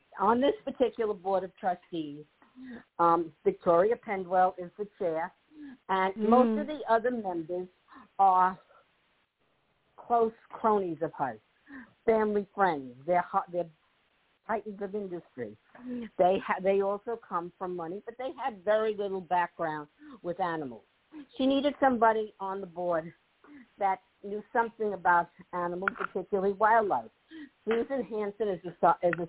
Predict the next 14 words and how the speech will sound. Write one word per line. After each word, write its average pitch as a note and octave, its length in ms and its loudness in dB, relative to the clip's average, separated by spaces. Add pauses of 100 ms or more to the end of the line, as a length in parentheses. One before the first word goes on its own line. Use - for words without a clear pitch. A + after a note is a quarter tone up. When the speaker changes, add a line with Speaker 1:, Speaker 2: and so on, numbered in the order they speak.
Speaker 1:
science G3 340 0 (120)
teacher, G3 360 0 (840)
and, F3+ 480 4 (120)
um, F3+ 280 -2
Speaker 2:
Mm. A3+ 440 4 (460)
Speaker 1:
she's G3+ 260 -6
written G#3+ 260 -2 (120)
papers. G#3+ 420 4 (140)
She G3 140 -12 (100)
has F#3 260 -2
a F3+ 60 -10 (100)
background G#3+ 760 -2 (440)
in F3+ 100 -4
ornithology, G#3 1040 0